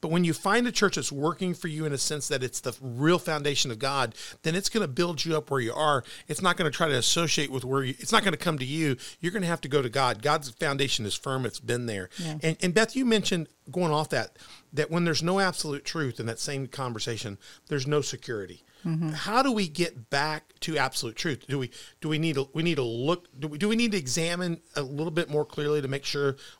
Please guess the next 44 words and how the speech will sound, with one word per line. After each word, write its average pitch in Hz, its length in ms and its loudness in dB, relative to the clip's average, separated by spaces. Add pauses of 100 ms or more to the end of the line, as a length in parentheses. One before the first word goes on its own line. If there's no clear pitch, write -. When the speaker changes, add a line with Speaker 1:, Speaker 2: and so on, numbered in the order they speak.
Speaker 1:
what 143 220 4
we're 156 160 4
living 151 260 4
on 139 340 0
is - 120 -8
truly 139 360 -2
bedrock? 127 480 -2 (500)
You 151 120 0
know, 143 200 2 (400)
it, 156 180 -8 (380)
what 156 320 6
helps 170 260 2
us 160 100 0
get 139 280 -4
back 147 280 2
to 143 120 -4
that 127 200 -2
point 131 240 -2
of 117 60 -4
being 123 200 -4
secure 110 520 -6 (300)
in 143 120 0
our 147 80 6
decisions 127 480 0
on 110 180 -6 (100)
how 147 200 2
we're 156 100 -2
gonna 156 140 0
live 151 160 6
our 147 100 4
faith, 131 360 -4
where 135 180 2
we're 147 120 0
gonna 147 180 0
go 139 140 2
to 131 180 0
celebrate 135 380 0
our 123 60 0
faith, 127 280 -4 (360)
and 113 120 -6
those 110 120 -4
kind 104 180 -10
of 95 80 -12
things? - 260 -18